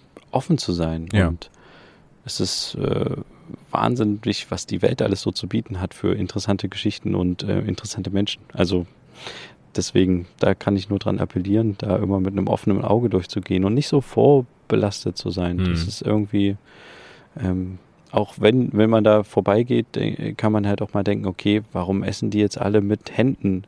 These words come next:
Speaker 1: irgendwie einen Riesenteller mit, äh, Reis und sowas? Aber wenn man sich dann selber so einen Teller holt und man kann den ja auch europäisch mit einem Löffel essen, <laughs> den Teller,
Speaker 2: <laughs>
Speaker 1: dann, äh, ist das, äh, trotzdem, das ist ein geiles Essen gewesen. Also kann man nichts sagen. Und da sch-, hat jeder,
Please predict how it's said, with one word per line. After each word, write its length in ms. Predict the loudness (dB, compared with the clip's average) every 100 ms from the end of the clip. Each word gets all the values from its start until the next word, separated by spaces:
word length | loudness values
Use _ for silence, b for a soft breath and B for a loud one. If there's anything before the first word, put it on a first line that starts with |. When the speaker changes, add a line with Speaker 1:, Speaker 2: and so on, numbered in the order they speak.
| -4
Speaker 1:
irgendwie 240 | -2 0
einen 100 | 0
Riesenteller 600 | 2 0 -2 -2 0 2
mit, 320 | 2 -2 -4 -8
äh, 80 | -8
Reis 400 | 0 0 0 -2
und 80 | -6
sowas? 320 | -4 -6 -2
Aber 280 | 0 0 0
wenn 80 | 2
man 140 | 2
sich 120 | 0
dann 160 | 0 4
selber 300 | 6 6 6
so 100 | 4
einen 100 | 2
Teller 260 | 0 0 4
holt 280 | 4 2 -2 B B B B B B B _
und 240 | 0 2 2
man 120 | 0
kann 180 | 2 4
den 100 | 4
ja 100 | 4
auch 120 | 4
europäisch 580 | 4 4 2 4 4 2
mit 140 | -2 0
einem 120 | 0
Löffel 240 | 0 0
essen, 280 | -2 0 -2 -2 -6
<laughs> 180 | -6
den 100 | -6
Teller, 320 | 2 4 6 6 B B B
Speaker 2:
<laughs> 400 | B B B _
Speaker 1:
dann, 320 | 0 2 2 -2 _ -16 -2
äh, 160 | -2 0 -6 -12
ist 180 | -6 -2
das, 220 | -2 -2
äh, 160 | -4 -6
trotzdem, 540 | -2 -2 2 2 2 -4 _
das 140 | -10 -6
ist 60 |
ein 80 | -2
geiles 300 | 0 0 -2
Essen 200 | -6 -2
gewesen. 380 | 2 2 2 -2 -4
Also 260 | -2 -2
kann 180 | -2 0
man 80 | 0
nichts 160 | -2 -2
sagen. 300 | -2 -2 -6 0
Und 460 | 2 2 -2 -8
da 80 | -8
sch-, 160 | -6 -6
hat 220 | -4 2
jeder, 340 | 4 6 4